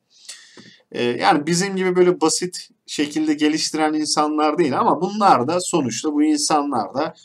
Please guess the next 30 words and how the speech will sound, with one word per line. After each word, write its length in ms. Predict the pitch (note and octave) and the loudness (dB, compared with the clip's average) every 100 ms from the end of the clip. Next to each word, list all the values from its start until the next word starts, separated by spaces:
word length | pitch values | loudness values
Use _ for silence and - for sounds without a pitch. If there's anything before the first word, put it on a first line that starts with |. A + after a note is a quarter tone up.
| _ _ _ A2+ | _ _ _ -4
e, 260 | A2+ A2 | -2 -2
annelerinin 600 | A2 C3+ C3+ C3+ C3 C3+ | -2 -2 0 -2 -4 -6
karınlarında 640 | - C3+ C3 B2+ A2+ A2 D3+ | -2 -2 0 -2 -2 0 2
öğrenmediler 800 | C#3+ D3+ D3+ C3 A2+ A2 G#2 G2+ | 4 4 2 2 -2 -6 -10 -14
bunları. 420 | G2 G2 D3+ F3+ _ _ _ | -20 -18 -18 -18 _ _ _
Hepsi 520 | D#3 D3 - C#3+ E3+ - - _ - | 0 0 0 -2 -4 -8 -20 _ -8
sıfırdan 680 | - E3+ - C3 A#2 B2 | 0 0 0 -2 -2 -2
bir 40 | C3+ | -2
şekilde 560 | - A#2 A2+ G2+ G2+ | -4 -4 -4 -6 -2
başladı. 640 | B2+ D3 D3 C#3+ C#3 D#3 - _ - _ _ - | 2 2 2 -2 0 -2 -4 _ -20 _ _ -6
Yani 320 | C#3+ C3 B2 - _ _ _ | -4 -4 -8 -16 _ _ _
bu 260 | C#3+ C3+ A#3 | -8 -2 2
eğitimde 460 | A#3+ A3 A3 A3+ A3+ | 4 4 2 2 2
şunu 300 | A#3 G#3+ G#3+ | 2 2 2
beklemeyin. 580 | G#3+ G#3+ G3+ B2+ G2 - - | 2 0 2 0 -2 -10 -4
Yani 340 | B2+ A#2+ A#2 | 0 0 2
ben 160 | C#3 C#3+ | 0 0
çok 280 | E3+ D#3 D#3+ | 0 0 4
iyi 200 | D3+ D3+ | 4 6
böyle 280 | D3+ D3 | 4 2
bir 60 | C#3+ | 2
yazılım 600 | C3+ C3+ C#3 C#3+ D3 C#3 | 2 2 0 -2 -2 -6
mühendisi 540 | C#3 C#3 C#3 C3 D3+ | -4 -4 -6 -8 -8
tarzı 400 | - C#3 C3 C3 | -4 -2 -2 -4
böyle 180 | B2+ B2+ | -4 -2
eğitimim 460 | B2 A#2+ B2 C3 C3 | 0 -2 -4 -6 -4
olacak 340 | B2 B2+ - | -6 -8 -6
vesaire. 380 | E3 D3 C3 B2+ | -6 -4 -4 -6
Bunları 340 | F#3 G3+ G3 | -4 -4 -2
beklemeyin. 520 | F#3+ F3+ D#3 A2 G2 | -2 -2 -2 -4 -6